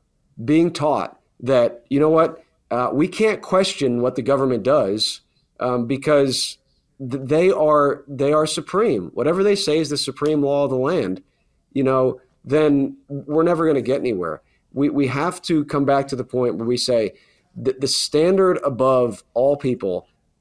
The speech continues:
including the U S Constitution, is the law word of God. If it's not, Marty, I, I would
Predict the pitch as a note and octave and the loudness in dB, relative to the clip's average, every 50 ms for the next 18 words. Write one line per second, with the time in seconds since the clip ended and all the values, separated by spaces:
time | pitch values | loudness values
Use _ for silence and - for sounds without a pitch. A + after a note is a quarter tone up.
0 | _ _ _ _ _ - C3 C3 B2 - - D3+ E3 F#3 G#3 E3+ D3 B2 A2+ A2+ | _ _ _ _ _ -4 -4 -4 -4 -4 -2 0 2 2 4 4 2 2 2 0
1 | G#2+ G#2+ A#2 C#3 C#3+ C#3+ C#3 C#3 - C3 B2+ B2+ A#2 - G#2+ - A#2+ A#2 G#2+ - | -2 -2 0 2 2 2 0 -2 -4 -4 -4 -4 -4 -6 -8 -6 -4 -4 -4 -4
2 | - F#2+ F2 E2 - _ _ _ _ _ _ _ _ _ _ _ - D3+ D#3+ D3+ | -6 -6 -6 -8 -12 _ _ _ _ _ _ _ _ _ _ _ 0 0 2 2
3 | C3 D#3 C#3+ C#3 C3 B2+ B2 A#2 A#2+ A2 G#2 F#2 - A2+ G#2 F2+ - - _ _ | 2 2 2 4 4 2 2 2 0 -2 -2 -2 -2 -2 -2 -4 -8 -10 _ _
4 | _ _ - C#3+ C#3 D#3+ E3+ - E3+ F3 F3 F3 B2+ D3+ C#3 C3+ C3 B2+ B2 A#2+ | _ _ -4 -2 -2 0 -2 0 0 2 2 2 2 2 2 2 4 2 2 2
5 | A#2 C3 C3 C3 B2+ C3 C#3+ C#3 C#3 C3+ B2+ | 2 0 0 0 0 2 2 2 2 0 -2